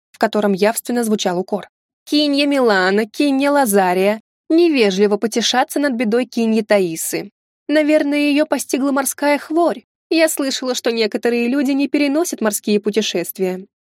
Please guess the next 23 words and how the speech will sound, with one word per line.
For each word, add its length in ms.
Их 200
кожа 300
может 360
посинеть 500
и 100
покрыться 440
струпьями. 640
Это 180
недостойно 640
Киньи, 540
подвергать 520
бедняжку 480
ещё 280
большим 380
страданиям. 720
Ей 300
и 60
так 200
досталось". 640
Речь 280
Ангуда 420
произвела 560
эффект. 380